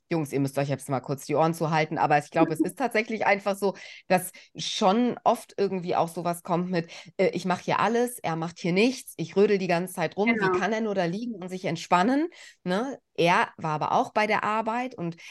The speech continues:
Speaker 1: hat auch Dinge geleistet und vielleicht ist er ein ganz anderer Energietyp und braucht wirklich erstmal diese Pause nach dem konkret Getanen. Wir Mütter auch, aber nehmen sie uns dann vielleicht nicht in diesem Kontext dann direkt.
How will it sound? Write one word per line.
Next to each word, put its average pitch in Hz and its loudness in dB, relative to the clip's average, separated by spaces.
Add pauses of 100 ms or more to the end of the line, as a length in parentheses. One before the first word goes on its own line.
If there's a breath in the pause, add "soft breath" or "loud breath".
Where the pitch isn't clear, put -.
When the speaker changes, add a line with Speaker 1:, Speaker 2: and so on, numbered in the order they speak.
(120 loud breath)
Speaker 1:
hat 180 -2
auch 196 4
Dinge 214 -2
geleistet 185 -2
und 165 -8
vielleicht 165 -2
ist 202 -8
er 170 -2
ein 160 -4
ganz 160 -2
anderer 240 -2
Energietyp 240 -2 (240 loud breath)
und 214 -6
braucht 320 2
wirklich 170 -4
erstmal 143 -4
diese 127 -8 (180)
Pause 208 4
nach 170 -2
dem 160 -4
konkret 185 -2
Getanen. 226 -4
Wir 175 2
Mütter 165 0
auch, 262 4 (220)
aber 180 0 (420 loud breath)
nehmen 240 4
sie 175 2
uns 143 -4
dann 139 0
vielleicht 135 -2
nicht 127 -8
in 127 -4
diesem 135 -6
Kontext 135 -6
dann 120 -4
direkt. 104 -10